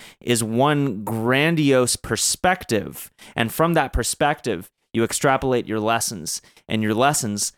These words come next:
then continue on with you into, you know, the cycle of death and rebirth, et cetera, et cetera, if you desire to die and rebirth in that way, which I believe ultimately is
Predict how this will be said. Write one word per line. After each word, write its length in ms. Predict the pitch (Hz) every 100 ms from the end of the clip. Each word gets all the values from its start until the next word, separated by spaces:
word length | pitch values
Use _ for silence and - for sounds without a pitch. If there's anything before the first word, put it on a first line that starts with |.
| - -
then 160 | 110
continue 480 | 110 120 135 131 120
on 220 | 110 110
with 200 | 101 98
you 220 | 107 101 120
into, 640 | - 110 101 104 98 110 120
you 100 | 104
know, 160 | 95
the 100 | 92
cycle 440 | 98 104 98 98 95
of 200 | 92 -
death 300 | - 107 -
and 120 | 101
rebirth, 520 | 98 107 92 - - -
et 100 | -
cetera, 340 | 98 95 -
et 120 | -
cetera, 480 | - - - 50 127 -
if 240 | 120 -
you 240 | 110 107 123 135
desire 420 | 104 98 95 95
to 220 | 98 95 - -
die 240 | 98 92
and 180 | 95 95
rebirth 720 | 95 95 - - 107 98 -
in 80 | 95
that 240 | 95 -
way, 220 | 64 -
which 300 | - 92 - -
I 240 | 101 104
believe 480 | 95 - 107 98 95
ultimately 800 | 98 - 101 58 87 85 82 -
is 400 | 85 82 -